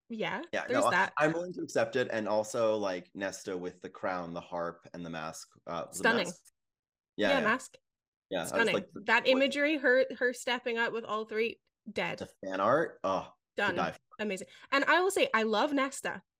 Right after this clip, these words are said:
Speaker 1: I
Speaker 2: Mm-hmm.
Speaker 1: actually love Nesta. I didn't, I just did not like the book.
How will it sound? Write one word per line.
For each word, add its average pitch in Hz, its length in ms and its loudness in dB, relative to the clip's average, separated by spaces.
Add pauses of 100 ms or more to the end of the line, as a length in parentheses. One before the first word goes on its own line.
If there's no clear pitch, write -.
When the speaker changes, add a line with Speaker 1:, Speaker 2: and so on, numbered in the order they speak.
(160)
Speaker 1:
I 220 140 4
Speaker 2:
Mm-hmm. 233 40 0
Speaker 1:
actually 247 480 0
love 220 180 -2
Nesta. 214 400 -4
I 208 60 -2
didn't, 202 400 -8
I 214 60 -4
just 214 240 -6
did 208 160 0
not 196 180 -4
like - 220 -8
the 196 80 -12
book. - 340 -16